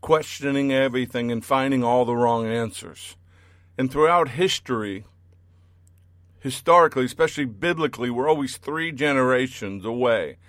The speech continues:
Just like Israel after the death of Joshua, or the church in Galatia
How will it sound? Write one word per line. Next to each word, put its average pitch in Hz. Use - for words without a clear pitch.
Just 143
like 127
Israel 123
after 110
the 107
death 117
of 104
Joshua, 123
or 117
the 104
church 175
in 143
Galatia 120